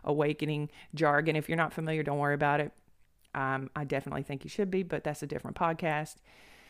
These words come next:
But when my, my ego gets in my way,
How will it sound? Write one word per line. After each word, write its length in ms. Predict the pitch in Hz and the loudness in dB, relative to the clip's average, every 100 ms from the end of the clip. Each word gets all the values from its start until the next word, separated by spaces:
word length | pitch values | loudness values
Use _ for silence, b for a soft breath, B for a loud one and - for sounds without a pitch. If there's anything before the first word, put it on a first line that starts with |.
| B B B - | B B B -2
But 360 | 165 156 147 | 4 4 2
when 520 | 165 170 175 170 175 - | -2 2 4 4 2 2
my, 360 | 170 185 190 196 - | 2 4 2 -4 -2
my 300 | 170 165 160 185 | 0 2 0 2
ego 460 | 196 196 170 156 | 4 6 6 6
gets 280 | 160 165 - | 4 2 2
in 160 | 175 165 | -2 0
my 180 | 147 | 0
way, 640 | 139 180 233 170 160 165 | 2 2 4 4 2 -2